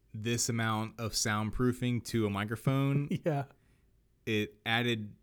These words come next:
Speaker 1: I, I don't know if it was because I was holding it and, like, constantly moving my
Speaker 2: Moving it,
Speaker 1: hands,
Speaker 2: yeah.
Speaker 1: but it was basically nonstop. If I wasn't talking, you heard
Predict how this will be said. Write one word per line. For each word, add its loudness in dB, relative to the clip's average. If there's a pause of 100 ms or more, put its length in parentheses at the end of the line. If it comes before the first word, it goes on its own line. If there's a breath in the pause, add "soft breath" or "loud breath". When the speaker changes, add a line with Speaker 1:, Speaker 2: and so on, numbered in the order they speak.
(640)
Speaker 1:
I, 6
I 8
don't 6
know 4
if 2
it 2
was 2
because 0
I 6
was 2
holding 2
it -2
and, -2
like, -2
constantly -2
moving -2
my 4
Speaker 2:
Moving 8
it, 6
Speaker 1:
hands, 4
Speaker 2:
yeah. 4 (340 soft breath)
Speaker 1:
but 2
it -2
was -2 (720)
basically 6
nonstop. 2 (140)
If -4
I 2
wasn't 2
talking, -2
you 2
heard 2